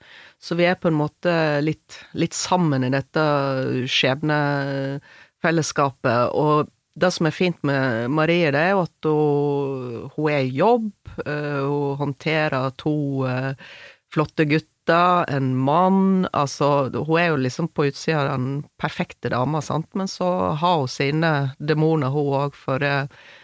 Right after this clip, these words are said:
for det er ikke lett å, å leve med din type kreft heller, Marie.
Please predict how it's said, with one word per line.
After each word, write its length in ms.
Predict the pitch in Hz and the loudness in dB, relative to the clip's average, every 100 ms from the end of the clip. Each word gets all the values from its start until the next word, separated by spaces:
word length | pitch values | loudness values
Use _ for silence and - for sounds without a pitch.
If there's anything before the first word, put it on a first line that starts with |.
| _ _ _ | _ _ _
for 140 | - | -2
det 60 | 196 | 0
er 60 | |
ikke 180 | 240 190 | 2 2
lett 320 | 208 - - | 2 -2 -2
å, 120 | 156 151 143 | 2 2 2
å 160 | - | 2
leve 340 | 156 156 160 175 | 2 2 2 0
med 180 | 156 139 | 0 0
din 160 | 160 | -2
type 280 | - 147 - | -2 -6 -6
kreft 300 | - 135 - | -6 -6 -4
heller, 520 | 160 160 139 131 135 | -4 -2 -2 -2 -2
Marie. 320 | - - - | -4 -2 -4